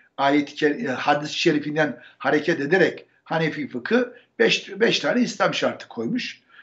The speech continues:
Ama Ehl-i Beyt ekolünde bu on tane. Ve on tanenin dört tanesi bugün İslam aleminin ihmal ettiği,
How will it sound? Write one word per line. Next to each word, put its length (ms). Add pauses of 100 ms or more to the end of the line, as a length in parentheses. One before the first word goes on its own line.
(140)
Ama 420 (220)
Ehl-i 260
Beyt 260
ekolünde 540
bu 160
on 220
tane. 320 (400)
Ve 60
on 300
tanenin 500
dört 260
tanesi 680 (400)
bugün 340
İslam 400
aleminin 680
ihmal 400
ettiği, 720